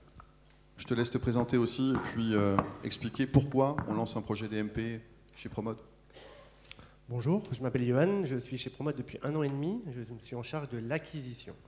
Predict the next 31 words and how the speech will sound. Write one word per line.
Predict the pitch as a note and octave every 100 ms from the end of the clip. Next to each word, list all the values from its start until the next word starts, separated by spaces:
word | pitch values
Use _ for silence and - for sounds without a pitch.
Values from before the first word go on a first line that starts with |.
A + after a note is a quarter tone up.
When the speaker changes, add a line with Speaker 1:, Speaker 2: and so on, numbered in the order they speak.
| - - - - -
Speaker 2:
Quand | D3 D3
je | -
suis | D#3
arrivé | C#3+ D3+
chez | D3+ C#3
Promode | - D3+ C#3+
il |
y | C3+
a | C3 B2+ A#2+ A#2+ -
un | C#3+
an | D3+
et |
demi, | D3+ F#3+ G#3+ G3+ - - - -
euh, | B2
le | A#2 B2 C#3
trafic, | - F3 - A3+ - -
l'ensemble | F3 F3+ F#3
du |
trafic | D#3+ D#3+ C#3+ F#3+
était | E3 C#3+ -
uniquement | F#3+ F#3 F#3 F3+
orienté | E3 D3+ D3 E3+
pour | F3 C3
faire | D3 D3
du | -
online. | B2+ B2+ G2 E2+ - - - -
Donc | -
on | C3
investissait | D#3 E3 D3 -
de | C#3+
l'argent | C3 A#2+ D3 G#3